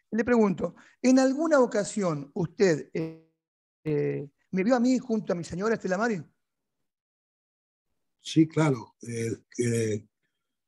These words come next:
Speaker 2: concurrieron, bueno, a través, a través del trabajo forjamos una relación de amistad. Eh, concurrieron a, a mi domicilio en Pilar.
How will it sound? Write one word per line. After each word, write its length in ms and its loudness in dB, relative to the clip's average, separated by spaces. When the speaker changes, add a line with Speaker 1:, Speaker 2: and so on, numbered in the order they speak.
Speaker 2:
concurrieron, 880 6
bueno, 240 4
a 80 -6
través, 340 2
a 160 -2
través 280 4
del 180 2
trabajo 720 -4
forjamos 600 -2
una 140 2
relación 480 -2
de 80 -6
amistad. 500 2
Eh, 500 -4
concurrieron 680 2
a, 260 -6
a 140 -4
mi 100 0
domicilio 800 4
en 160 -6
Pilar. 560 0